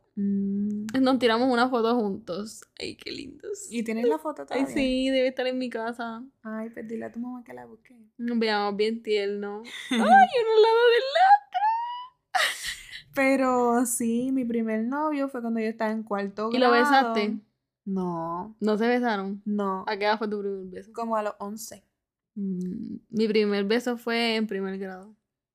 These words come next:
Speaker 1: Sí, porque estaba por lo de la Bella Durmiente.
Speaker 2: <laughs> Que yo estaba diciendo ayer también que siempre me tocan las obras besadas a la gente.
Speaker 1: Ay, qué incómodo.
Speaker 2: Y el, y ahí me, en, cuando estaba en primer grado, pues me tocó es que el niño me besara.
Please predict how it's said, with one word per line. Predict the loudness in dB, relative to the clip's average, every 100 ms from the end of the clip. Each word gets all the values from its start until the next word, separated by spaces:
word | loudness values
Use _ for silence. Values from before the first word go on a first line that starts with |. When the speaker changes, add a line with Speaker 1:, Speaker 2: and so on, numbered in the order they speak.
| _ -20 -16
Speaker 1:
Sí, | -8
porque | -6 -4
estaba | -6 -6 -6 -8 _
por | -6
lo | -4 -2
de | -2
la | -4
Bella | -4 -4 -2 0
Durmiente. | 0 -2 -4 -2 -4 -4
Speaker 2:
<laughs> | -2 -4 -4
Que | -10
yo | -10
estaba | -8 -4 -2
diciendo | -2 -2 -2
ayer | -2 -4 -4
también | -4 -4 -6 -6
que | -6 -4
siempre | -4 -4 -6
me | -6
tocan | -6 -4 0
las | 0 -2
obras | -2 -2 0
besadas | 0 0 -2 -2
a | -4
la | -8
gente. | -16 _ _ _ _ _ _
Speaker 1:
Ay, | -6 -6 -4
qué | -2
incómodo. | -2 -2 -6 -6 -6 -8 -8 -12 -18 _ _
Speaker 2:
Y | 2 2
el, | 4
y | 4
ahí | 4 6
me, | 4 0
en, | -2
cuando | 0 0 0
estaba | 0 0
en | 0
primer | -2 -4 -4
grado, | 0 0 0
pues | -4
me | -8
tocó | -8 -10 -8 -8
es | -10 -10
que | -4
el | 0
niño | 2 2 0
me | 0
besara. | -2 -4 -10 -14 -14